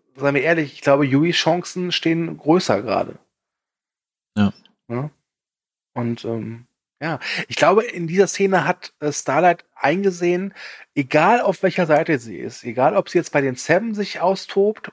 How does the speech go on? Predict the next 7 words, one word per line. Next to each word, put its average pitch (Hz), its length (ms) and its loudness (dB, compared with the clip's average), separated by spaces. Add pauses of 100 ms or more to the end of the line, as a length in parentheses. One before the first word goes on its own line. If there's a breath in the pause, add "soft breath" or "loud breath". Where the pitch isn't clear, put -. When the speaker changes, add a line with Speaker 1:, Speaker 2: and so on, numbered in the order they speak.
Speaker 1:
oder 165 260 2
bei, 147 380 4
äh, 139 580 0
The 123 140 -2
Boys, 160 640 2 (1000 loud breath)
Kollateralschäden 180 1160 2
kommen 202 340 -6